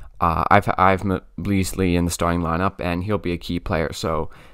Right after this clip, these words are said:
uh, may as well talk about him. Averaged nineteen and a half points a game last season on forty percent from three on eight point seven attempts a game. That's pretty insane.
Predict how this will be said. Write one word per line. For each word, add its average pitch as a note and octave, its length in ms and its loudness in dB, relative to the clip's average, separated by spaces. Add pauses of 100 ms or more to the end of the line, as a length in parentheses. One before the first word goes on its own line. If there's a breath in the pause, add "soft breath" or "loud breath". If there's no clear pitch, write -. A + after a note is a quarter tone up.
(220 loud breath)
uh, E2+ 200 0
may G2 140 0
as F#2+ 100 0
well F2+ 120 -2
talk F2 280 -2
about G2 240 2
him. A#2+ 240 -2
Averaged G#2 380 0
nineteen G#2+ 420 -2
and G2+ 120 0
a - 20 -2
half G2 300 -2
points G2+ 220 -4
a - 20 -14
game G2 180 -2
last G2+ 220 2
season A#2 420 -2
on G2 160 2
forty C#3+ 400 0
percent B2+ 400 -2
from A#2 140 -4
three G#2+ 340 -4
on G2 160 0 (120)
eight A2+ 200 0
point - 260 -4
seven G#2 280 0
attempts F#2 400 -2
a G2+ 40 -6
game. D2+ 300 -4
That's D#2 220 -2
pretty G2 340 -4
insane. E2 640 -4